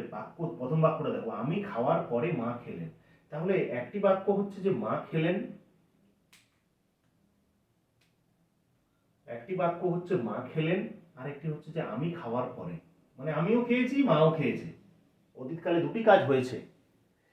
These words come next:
অতীতকালে দুটি কাজ হয়েছে। তাহলে কিন্তু এইখানে বাক্য তৈরি করার সময়, ইংরেজিতে বাক্য তৈরি করার সময়, ইংরেজিতে অনুবাদ করার সময় আমরা কিন্তু পাস্ট পারফেক্টের সাহায্য নেব, অর্থাৎ সাবজেক্ট প্লাস had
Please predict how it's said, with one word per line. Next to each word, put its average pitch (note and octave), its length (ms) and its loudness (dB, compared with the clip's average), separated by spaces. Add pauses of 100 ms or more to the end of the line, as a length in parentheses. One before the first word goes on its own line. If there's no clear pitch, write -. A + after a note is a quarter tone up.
(220)
অতীতকালে E3+ 420 -2
দুটি G3 200 -2
কাজ F#3 200 6
হয়েছে। F3+ 500 4 (380)
তাহলে C#3+ 280 0
কিন্তু D3 360 -2
এইখানে G3 380 2
বাক্য - 400 -4
তৈরি E3 240 6
করার B2+ 180 4
সময়, G2+ 340 -6
ইংরেজিতে C#3+ 440 0
বাক্য A#2 300 -2
তৈরি C3+ 260 2
করার A2 180 2
সময়, G#2+ 320 -8
ইংরেজিতে A#2+ 500 0
অনুবাদ G#2+ 360 0
করার C3 180 0
সময় G2+ 320 -6
আমরা G2 180 -8
কিন্তু G#2 280 -6 (100)
পাস্ট G#2+ 260 -8
পারফেক্টের G2+ 440 -12
সাহায্য G2 360 -8
নেব, E2+ 140 -12 (500)
অর্থাৎ A2+ 240 -12
সাবজেক্ট G3+ 420 -2
প্লাস - 340 -6
had F3+ 240 4